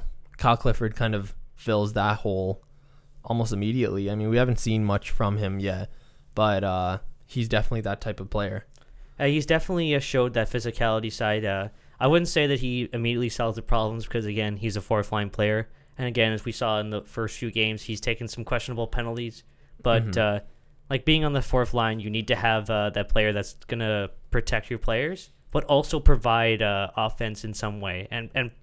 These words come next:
Speaker 2: play the puck really well. We saw the underlying numbers for Ja-, for Kyle Clifford. They're very impressive. And that's the kind of player that Kyle Dubas likes to get.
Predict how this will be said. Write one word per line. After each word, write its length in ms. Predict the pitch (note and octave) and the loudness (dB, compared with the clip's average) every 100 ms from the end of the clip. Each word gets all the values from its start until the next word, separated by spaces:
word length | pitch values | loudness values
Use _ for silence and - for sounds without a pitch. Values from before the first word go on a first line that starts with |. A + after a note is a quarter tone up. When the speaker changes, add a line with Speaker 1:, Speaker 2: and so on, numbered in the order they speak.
| - | -2
Speaker 2:
play 140 | C3+ | 0
the 80 | B2+ | 0
puck 260 | - A#2 B2 | 0 0 -2
really 100 | A#2+ | -2
well. 300 | A2+ G#2 G#2+ - | -2 -2 -6 -14
We 200 | A#2+ B2+ | -8 -4
saw 180 | C3 | -2
the 80 | B2+ | 0
underlying 300 | A#2+ A#2+ A#2 | 2 2 2
numbers 240 | A2+ A2+ A2 | 0 -2 -2
for 180 | A2+ G#2+ | -4 -4
Ja-, 220 | A2 - | -4 -4
for 220 | - G2 | -10 -10
Kyle 220 | - A2 | 0 0
Clifford. 380 | G2+ A2+ C#3 C#3 - - - | 2 -4 -4 -8 -12 -20 -10
They're 120 | - C3+ | -4 0
very 220 | C3+ A#2+ | 0 0
impressive. 500 | A2 G#2 - F#2+ - - - | 0 -2 -2 -10 -12 -20 -12
And 140 | - D3 | -4 0
that's 140 | D3 | 0
the 80 | - | 0
kind 180 | - D#3 | 0 0
of 80 | C#3+ | 2
player 240 | C3+ B2+ | 4 4
that 160 | A#2+ G#2+ | 2 0
Kyle 240 | A#2 G#2+ | 0 0
Dubas 280 | G#2+ G#2+ G#2+ | -2 -4 -2
likes 180 | G#2+ - | -2 -2
to 100 | A2 | -4
get. 260 | G2 F2+ | -2 -4